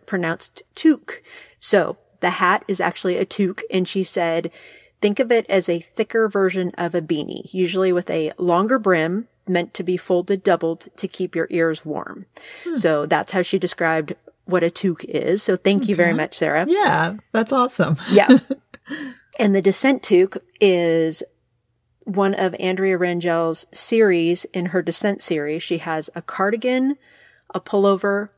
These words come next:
Speaker 1: and the hat. And someone just released a sock pattern. I don't think it was
Speaker 2: Oh,
Speaker 1: Andrea
Speaker 2: really?
Speaker 1: Rangel, but yeah, someone did.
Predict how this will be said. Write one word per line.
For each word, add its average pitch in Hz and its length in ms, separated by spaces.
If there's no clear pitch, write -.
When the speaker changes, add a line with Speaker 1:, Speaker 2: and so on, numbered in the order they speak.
Speaker 1:
and 175 460
the 190 100
hat. - 640
And 208 160
someone 370 300
just - 240
released 226 600
a 196 100
sock 233 480
pattern. - 600
I 190 40
don't 226 180
think 214 140
it 240 40
was 294 120
Speaker 2:
Oh, 277 40
Speaker 1:
Andrea 180 220
Speaker 2:
really? 170 180
Speaker 1:
Rangel, 180 180
but - 160
yeah, 175 220
someone 190 360
did. 165 320